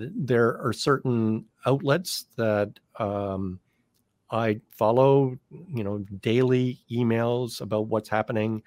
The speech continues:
uh, in the space, like, uh, The Block, and digital asset research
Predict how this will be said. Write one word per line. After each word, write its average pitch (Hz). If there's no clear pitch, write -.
uh, 98
in 113
the 104
space, -
like, 101
uh, 98
The 107
Block, 107
and 92
digital 104
asset 107
research 120